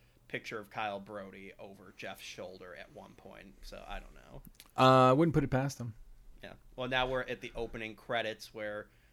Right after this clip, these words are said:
Speaker 1: originally they wanted to have Witchcraft, the Sinatra song, play over it to kind of lull you, I guess, into a false sense of security, kind of make it seem a little more goofy, and then, you know, no, we're gonna get into it, but instead they're like, "No, murder,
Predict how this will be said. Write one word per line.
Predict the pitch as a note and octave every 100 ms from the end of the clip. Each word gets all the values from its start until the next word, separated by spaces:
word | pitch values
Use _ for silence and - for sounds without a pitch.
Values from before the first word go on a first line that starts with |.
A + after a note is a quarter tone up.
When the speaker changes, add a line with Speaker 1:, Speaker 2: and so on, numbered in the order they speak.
| - -
Speaker 1:
originally | A#2+ A#2 C#3+ C#3+ A#2 A2 A2
they | G#2 A2
wanted | G#2+ G2+ G#2
to | G#2+
have | G#2 G2 G2+ _ -
Witchcraft, | C#3+ C#3+ - F2+ E2 F2+ - - F#2+
the | -
Sinatra | A2+ G#2 G2+ G#2
song, | G2+ G2+ G2
play | A2 G2+ F#2+ G2+
over | G2 G2+ G2
it | F#2+
to | - G2 G2 G2 _ _ _ _ -
kind | A2 G2+
of | G2 G2 G2 _ _ _ _
lull | A#2+ A2+ A2+ A#2
you, | A2+ A2
I | G#2+
guess, | G#2+ G#2
into | G#2+
a | G2+ -
false | A2 G#2 G#2+
sense | A2 G2+
of | G#2
security, | - - G#2 G#2
kind | G2+ G#2
of | G2+
make | G2+
it | G2 -
seem | A2 G2
a |
little | G2+ G2+
more | G#2+ G#2 G#2+
goofy, | G#2 G2+ G#2 G2
and | G2+ G2+
then, | G2 G#2
you | G#2
know, | - - _ _ _ A2
no, | G2+ G2+
we're | G#2+
gonna | G#2
get | G#2 G#2+
into | G#2 G2+ A2+
it, | G2+
but | G2+
instead | G2 - A2+ G2+
they're | G#2+
like, | G#2+
"No, | B2 C3 G2+ - G2+
murder, | A#2 B2 A2+ G2+